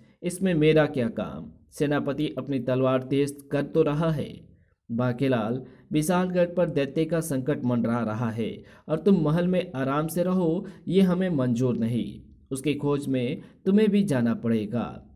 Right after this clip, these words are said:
हाँ बाकेलाल, तुम्हें तो पता ही है कि महाराज अपनी मोटी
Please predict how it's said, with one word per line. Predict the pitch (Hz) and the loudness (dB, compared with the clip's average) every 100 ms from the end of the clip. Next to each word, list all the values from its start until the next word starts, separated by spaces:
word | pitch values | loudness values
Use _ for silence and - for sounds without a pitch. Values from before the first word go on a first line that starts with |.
| - _ | -20 _
हाँ | 151 143 | -2 0
बाकेलाल, | 127 120 123 110 101 127 - - - | 0 0 -2 -2 -2 -6 -10 -18 -2
तुम्हें | 151 156 | 2 2
तो | 151 | 0
पता | 139 135 135 135 | -2 -4 -2 0
ही | 135 123 | 0 0
है | 120 107 127 - - | 0 -2 -4 -12 -4
कि | 151 | 0
महाराज | 156 156 156 165 - | 2 2 2 0 -2
अपनी | 151 - 143 | -8 -2 0
मोटी | 139 139 131 | 0 -2 -2